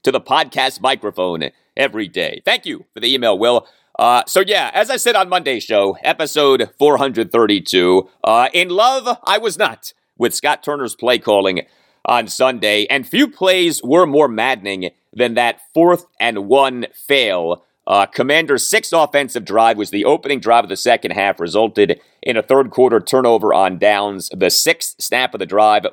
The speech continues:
fourth and one for the Commanders at the Colts forty-nine. Running back Brian Robinson Junior, a minus one yard pistol handoff run on which the blocking was abysmal.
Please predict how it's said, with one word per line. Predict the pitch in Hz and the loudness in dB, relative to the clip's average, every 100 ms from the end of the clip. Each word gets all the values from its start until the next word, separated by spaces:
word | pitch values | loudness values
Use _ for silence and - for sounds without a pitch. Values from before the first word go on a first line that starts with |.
| - | 0
fourth | 156 196 - | 2 2 2
and | 117 | 2
one | 120 131 | 2 0
for | 107 | -4
the | 110 | -4
Commanders | 110 110 113 113 107 | 0 0 0 0 0
at | 101 | 0
the | 90 | 0
Colts | - 120 - | 0 0 0
forty-nine. | 120 104 82 123 127 117 - _ - | 0 0 0 0 0 -4 -10 _ -8
Running | - 107 110 | 0 0 0
back | 104 110 110 - | -2 -2 -4 -10
Brian | 80 90 131 151 | -2 0 2 0
Robinson | 147 147 147 143 143 131 | 0 0 0 -4 -4 0
Junior, | 120 139 127 135 110 | 0 2 2 0 2
a | 110 107 | 0 -2
minus | 87 98 147 160 156 - - | -4 -2 -2 -4 -6 -6 -6
one | 95 127 131 | 0 0 2
yard | 120 117 117 107 _ | 2 4 4 -2 _
pistol | 151 156 143 110 | -2 0 0 2
handoff | 123 131 101 92 | 0 0 2 2
run | 85 90 87 73 _ _ _ | 0 0 0 -6 _ _ _
on | 120 120 | -2 0
which | 131 131 - | 0 -2 -4
the | - | -6
blocking | 107 139 165 - 151 139 | -2 0 0 -2 -6 0
was | 151 | 0
abysmal. | 113 95 127 - - | 0 -2 -2 -4 -14